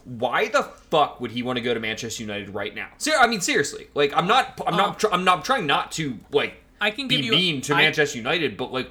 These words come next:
Speaker 1: why
Speaker 2: can
Speaker 1: would he want to forego Champions League football?
Speaker 2: Uh, I can give you the answer is
Speaker 1: To
Speaker 2: because
Speaker 1: be under his former coach, like, oh.
Speaker 2: No, well, no, no, not even that, dude. Not even that. I mean, if he wants to go play Champions League football, then I, I have no issue with Barcelona listening to other offers.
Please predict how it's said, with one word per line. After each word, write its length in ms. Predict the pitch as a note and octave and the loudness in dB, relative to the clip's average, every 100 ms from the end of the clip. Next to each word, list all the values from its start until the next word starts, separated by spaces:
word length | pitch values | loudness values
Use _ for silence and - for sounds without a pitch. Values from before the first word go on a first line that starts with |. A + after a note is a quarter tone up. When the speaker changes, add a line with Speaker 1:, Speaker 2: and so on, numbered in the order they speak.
| - | -14
Speaker 1:
why 300 | B2 C#3 G3+ | -2 0 2
Speaker 2:
can 100 | G#3+ | 0
Speaker 1:
would 80 | A3+ | -2
he 160 | G3+ A#3+ | -6 -8
want 320 | E3 F3+ F3+ | -4 -4 -4
to 140 | G3 | -6
forego 500 | D#3 D#3 E3 D3+ C#3+ | -6 -4 -2 2 2
Champions 480 | - B2+ B2 B2 A2 | 2 -2 -4 -4 -8
League 140 | A#2+ | -10
football? 440 | - A#2 - F2+ - | -8 -10 -8 -12 -8
Speaker 2:
Uh, 160 | F#3 F3+ | -6 -4
I 100 | F#3 | -4
can 200 | G3 G#3 | -4 -6
give 160 | A3+ G#3+ | -6 -6
you 100 | F3+ | -6
the 240 | D3+ E3 | -4 -2
answer 340 | A#3 B3 F#3+ - | -2 -2 -6 -4
is 220 | F3+ D#3+ | -4 -6
Speaker 1:
To 40 | |
Speaker 2:
because 260 | F#3 E3+ F3 | -6 0 2
Speaker 1:
be 40 | E3 | 4
under 240 | E3+ F3 | 4 4
his 120 | E3+ | 2
former 280 | - E3 D#3 | 2 2 2
coach, 380 | D3 D3+ B2 - | 4 4 4 0
like, 180 | A2+ G#2+ | -6 -2
oh. 160 | C3+ | 0
Speaker 2:
No, 220 | C3 C4 A3 | 4 4 2
well, 160 | C4+ | -2
no, 200 | D4 D#4 E3+ | 0 -2 0
no, 220 | G#3 F#3+ | -4 -2
not 260 | F3 A#3+ | 0 0
even 220 | D#4 C4 B3 | 0 -4 -2
that, 260 | C4+ E3+ | -2 -4
dude. 240 | D#3 D3 - | -8 -10 -12
Not 280 | E3+ F#3 A3 | -4 0 0
even 200 | B3+ B3+ | 0 -2
that. 180 | B3 A3 | 0 2
I 80 | G3+ | 0
mean, 120 | G#3 | -2
if 120 | - G3+ | -4 -2
he 120 | C#4 | -2
wants 220 | G#4 - | -2 -4
to 80 | - | -4
go 100 | C#4 | -6
play 200 | C4+ B3 | -6 -8
Champions 440 | B3+ A3+ A3+ G3 | -6 -8 -8 -10
League 140 | F3+ D#3+ | -10 -8
football, 360 | A#3 A#3 G#3 | -8 -4 -6
then 180 | E3+ D#3+ | -4 -6
I, 220 | - E3+ - | -2 -2 2
I 140 | E3+ | 2
have 180 | F#3 F#3 | 2 -2
no 220 | G3 G#3 | -2 -4
issue 220 | F#3+ - | -6 -6
with 160 | F3 D#3 | -8 -4
Barcelona 560 | F3+ E3+ - E3+ E3 D3 | -4 -4 -6 -10 -8 -8
listening 420 | E3+ D#3+ D#3+ D#3 | -8 -8 -10 -10
to 160 | D3+ | -8
other 180 | D#3 D3 | -8 -8
offers. 540 | D3 E3+ G#3 - - | -4 -2 -2 -6 -18